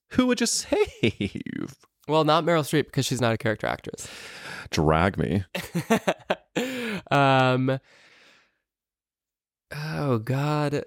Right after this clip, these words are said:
Speaker 2: See, this is too hard. You're asking me questions that are out of the entire world of actors. And, like,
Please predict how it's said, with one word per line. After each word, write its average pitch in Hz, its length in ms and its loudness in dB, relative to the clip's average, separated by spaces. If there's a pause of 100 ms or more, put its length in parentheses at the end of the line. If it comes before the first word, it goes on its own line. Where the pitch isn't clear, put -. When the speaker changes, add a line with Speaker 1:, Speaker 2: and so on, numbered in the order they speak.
(120)
Speaker 2:
See, 226 380 0
this 202 200 -2
is 339 180 -2
too 220 240 4
hard. 131 540 2
You're 147 180 2
asking 180 300 2
me 165 80 2
questions 120 640 0
that 120 260 4
are 117 280 4
out 143 160 2
of 127 120 -2
the 131 100 6
entire 143 380 4
world 117 460 4
of 110 200 0
actors. 110 560 0
And, 120 160 2
like, 110 360 2